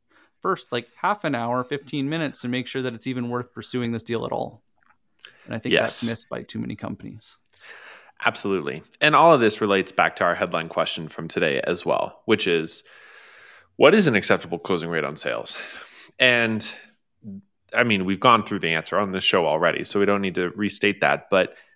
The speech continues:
Speaker 2: the, the reality for me, and, and I get to say this as somewhat of a distanced partner on this,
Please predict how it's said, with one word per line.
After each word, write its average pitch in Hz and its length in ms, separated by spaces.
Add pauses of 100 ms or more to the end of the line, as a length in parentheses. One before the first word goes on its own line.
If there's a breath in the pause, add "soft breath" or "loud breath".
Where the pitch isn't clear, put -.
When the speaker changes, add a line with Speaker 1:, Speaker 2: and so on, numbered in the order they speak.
(140 soft breath)
Speaker 2:
the, 104 540 (160)
the 113 180
reality 123 640 (680)
for 117 140
me, 120 340
and, 95 240
and 113 120
I 156 120
get 156 140
to 127 100
say 113 180
this 104 220
as 95 100
somewhat 101 280
of 87 160
a 87 100
distanced 87 880
partner 78 560
on 87 200
this, 85 340